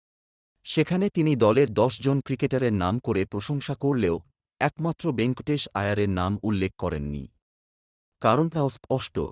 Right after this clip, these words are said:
গোটা ম্যাচে তাঁর কোনো ভূমিকা ছিল না। কেকেআর প্রথমে ব্যাট করে বিশ ওভারে দুশো ছয় রান তোলে চার উইকেট হারিয়ে।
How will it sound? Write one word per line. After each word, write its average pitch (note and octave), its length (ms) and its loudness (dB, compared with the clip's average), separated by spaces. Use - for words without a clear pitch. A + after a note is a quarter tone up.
গোটা B2 360 2
ম্যাচে B2 380 0
তাঁর F#2 300 0
কোনো A2+ 260 0
ভূমিকা G2+ 420 0
ছিল F2+ 280 -4
না। D2+ 180 -4
কেকেআর E3 380 2
প্রথমে C#3+ 420 0
ব্যাট G#2 280 2
করে A#2 260 0
বিশ F#2+ 260 -2
ওভারে A#2 360 0
দুশো A2 340 -4
ছয় G2 320 -2
রান F2 200 0
তোলে F2+ 280 -2
চার F2 300 0
উইকেট F2+ 340 -6
হারিয়ে। D2 380 -8